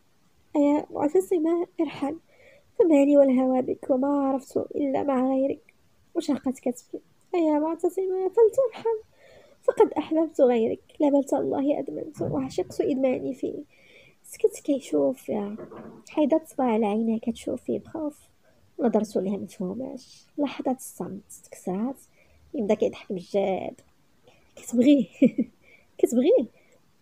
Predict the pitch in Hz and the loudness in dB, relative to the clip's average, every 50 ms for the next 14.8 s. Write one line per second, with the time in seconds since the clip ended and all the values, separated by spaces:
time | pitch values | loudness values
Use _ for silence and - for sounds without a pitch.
0 | _ _ - 294 - - 226 202 190 196 202 226 277 277 277 285 - _ _ _ | _ _ -6 -6 -6 -8 -8 -6 -4 -4 -4 -2 -2 -4 -4 -6 -8 _ _ _
1 | - 403 392 370 294 - - 262 240 233 226 - 277 - - - 233 - - - | 0 2 4 4 2 2 -2 -4 -4 -4 -4 -4 -6 -6 -4 -6 -6 -6 -6 -10
2 | - - - 233 - - - 196 175 170 190 - - 269 254 - _ - - - | -8 -4 -2 -2 -2 -2 -4 -4 -6 -6 -10 -12 -12 -12 -12 -12 _ -20 -20 -14
3 | - 220 214 190 220 208 190 196 - - _ _ - - - - - - _ _ | -6 -6 0 2 4 4 4 2 -2 -6 _ _ -20 -20 -20 -20 -20 -20 _ _
4 | _ - 370 277 247 233 226 233 - - - 302 302 - 311 302 311 302 311 311 | _ 2 2 4 4 4 2 0 -4 -8 -10 -10 -8 -6 -6 -4 -4 -4 -4 -4
5 | 320 320 320 330 330 349 349 - _ - - 330 311 - - 320 302 277 269 285 | -4 -4 -4 -2 -2 -2 -4 -4 _ -6 -6 -6 -6 -6 -6 -6 -4 -4 -4 -4
6 | 247 - - - 269 254 - 254 220 - 233 208 214 220 226 233 233 233 - 285 | -6 -6 -8 -8 -8 -6 -4 -6 -6 -4 -4 -4 -2 0 0 0 -2 -2 -4 -8
7 | 254 - - - 240 240 - 247 240 233 226 - 294 302 311 330 - _ _ _ | -10 -10 -10 -10 -10 -6 -6 -6 -6 -6 -6 -8 -10 -10 -10 -14 -18 _ _ _
8 | _ _ _ _ _ _ _ _ _ _ _ _ _ _ _ _ _ _ _ - | _ _ _ _ _ _ _ _ _ _ _ _ _ _ _ _ _ _ _ -14
9 | 220 - 269 262 269 285 302 294 - 311 - - - - - - 330 320 330 320 | -6 -2 -2 0 0 -2 -2 -2 -4 -4 -6 -10 -16 -16 -12 -8 -6 -4 -4 -2
10 | 302 262 262 277 277 - 311 277 247 214 208 196 190 - 277 269 - 294 - 269 | -2 -2 -2 -4 0 2 2 2 4 2 0 -2 -2 -2 0 0 0 0 0 0
11 | 240 226 - 269 262 269 254 - 202 190 277 285 - - 302 254 - 277 - - | 0 0 0 -2 -2 -2 -2 -4 -4 -4 -4 -6 -4 -6 -8 -6 -6 -8 -10 -12
12 | - _ _ - - - _ _ _ _ _ - - - - - 320 302 302 - | -18 _ _ -20 -20 -20 _ _ _ _ _ -18 -16 -16 -4 -2 -2 0 0 2
13 | 285 269 269 262 247 269 285 302 302 - - - - - - - 311 302 294 269 | 4 4 4 4 4 2 0 0 -2 -4 -10 -14 -14 -14 -8 -4 0 2 2 2
14 | 233 233 - - 311 - 349 349 349 339 330 - 359 269 247 | 2 0 0 -4 -2 0 2 2 2 2 2 0 -2 -2 -4